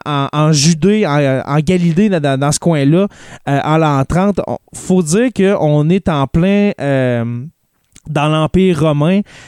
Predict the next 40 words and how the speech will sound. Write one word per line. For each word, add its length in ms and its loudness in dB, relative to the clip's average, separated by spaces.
Euh, 380 2
la, 380 0
la 180 2
Judée 480 0
a 100 2
été 220 0
prise 280 2
il 80 2
y 40 4
a 300 2
quelques 400 -2
décennies, 600 0
quand 200 0
Jésus 340 0
a 80 0
trente 380 -2
ans, 200 0
a 20 2
été 200 -2
pris 140 -2
par 200 -2
les 120 0
Romains. 380 0
Et 160 2
puis, 260 2
c'est 300 0
une 160 0
province, 840 0
euh, 840 -2
très, 380 -2
ben, 180 -2
c'est 140 -8
une 80 -2
province 340 2
juive. 480 2
Alors, 280 2
les 140 2
Romains 380 0
arrivent 360 2
avec 240 -2